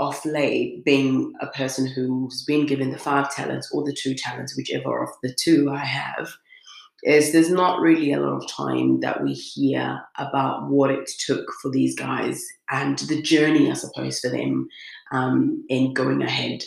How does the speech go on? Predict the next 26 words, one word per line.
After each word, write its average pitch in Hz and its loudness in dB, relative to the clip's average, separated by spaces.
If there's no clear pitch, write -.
and 131 0
ha-, - -4
being 135 6
brave 127 4
and 135 0
having 131 -2
courage - -4
to 131 -2
be 127 2
able - -4
to - -4
invest. 123 -8
Let 185 6
me 220 8
quickly 208 0
stop - 0
here - 4
and 143 0
read 160 4
before 143 2
I 143 -4
really 143 4
just - -12
go 127 0
blabber 135 0
on 208 0